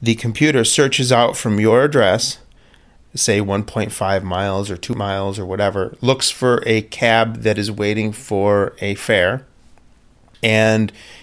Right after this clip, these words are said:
if it finds one, it sends the, the information to that cab and they come and get you.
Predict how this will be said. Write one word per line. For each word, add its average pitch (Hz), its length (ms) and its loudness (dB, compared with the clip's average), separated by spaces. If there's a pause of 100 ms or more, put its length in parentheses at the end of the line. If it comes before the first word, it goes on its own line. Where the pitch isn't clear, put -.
(160)
if 135 180 2
it - 120 -2
finds 156 500 0
one, 110 520 0
it 110 120 -6
sends 123 600 0
the, 113 200 -2 (300)
the 113 240 2
information 110 720 0
to 123 220 -2
that 104 260 0
cab 101 340 -2
and 107 100 -4
they 101 80 -2
come 98 240 -6
and 107 100 -4
get 147 240 0
you. - 120 -10